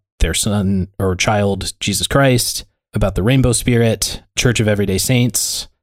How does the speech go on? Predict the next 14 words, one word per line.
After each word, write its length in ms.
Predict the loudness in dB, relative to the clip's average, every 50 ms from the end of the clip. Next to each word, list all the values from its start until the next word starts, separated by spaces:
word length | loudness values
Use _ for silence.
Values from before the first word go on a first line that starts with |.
| _ _ _ -2
There's 180 | 0 0 2 4
a 40 |
lot 160 | 4 4 4 4
of 60 | 4
affirmation, 600 | 2 2 2 0 -2 -2 -2 -2 -4 -6 -4 -4
right? 240 | -2 -2 -2 -4 -6 -16 _ _ _ _ _ _ _ _ _ _ _ -2
And 120 | 0 0
it 100 | 0 0
concludes 640 | 0 0 0 0 2 2 2 4 4 4 2 2 2
with, 120 | 2 2
"Help 200 | 4 2 2 0
my 200 | 0 0 0 2
unbelief." 640 | 2 2 2 2 0 0 -2 -2 -4 -6 -6 -10 -6 0
Now, 460 | 2 2 2 4 2 2 0 -2 -4